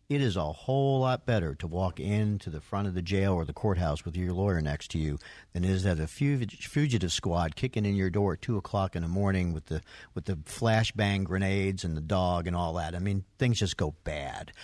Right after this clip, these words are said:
So turn yourself in if you can. Four oh four, nine six four, forty-one eighty-five. We'll plead you not guilty and defend you, but let's get the process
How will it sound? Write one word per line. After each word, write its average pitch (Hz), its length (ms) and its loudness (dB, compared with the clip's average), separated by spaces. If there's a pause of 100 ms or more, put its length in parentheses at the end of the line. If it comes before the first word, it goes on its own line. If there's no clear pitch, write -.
(140)
So 85 280 -6
turn 147 240 2
yourself 139 340 2
in 156 160 6
if 107 120 0
you 90 80 0
can. 76 280 0 (240)
Four 143 220 2
oh 139 100 4
four, 135 260 2
nine 123 240 4
six - 260 -2
four, 110 280 2
forty-one 101 500 2
eighty-five. 90 480 2
We'll 160 120 0
plead 226 240 0
you 160 40 -2
not 123 200 2
guilty 110 280 0
and 76 80 -2
defend 101 340 -2
you, 65 60 -8
but 64 160 -6
let's 95 160 -2
get 90 200 -4
the 82 80 -8
process 80 580 -4